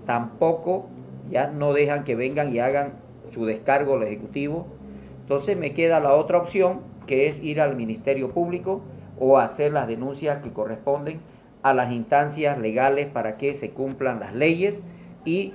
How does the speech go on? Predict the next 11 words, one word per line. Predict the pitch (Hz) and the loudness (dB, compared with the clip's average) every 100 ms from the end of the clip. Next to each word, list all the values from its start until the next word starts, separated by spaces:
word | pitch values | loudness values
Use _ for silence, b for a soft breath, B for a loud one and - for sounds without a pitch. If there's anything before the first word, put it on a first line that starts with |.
| - 123 | -12 -4
no | 143 156 156 | 0 4 4
haya | 151 147 | 2 -2
incumplimiento | 135 123 110 110 113 131 139 139 117 | -4 -6 -4 -2 0 0 0 -2 -2
de | 104 | -4
deberes | 98 120 147 156 - | -2 4 4 2 -4
como | 117 104 95 | -4 -6 -6
corresponde | 98 87 98 147 143 | -8 -6 0 0 0
y | 117 | -2
manda | 117 139 135 | -2 -2 -2
la | 120 | -2
ley | 110 139 | -2 -4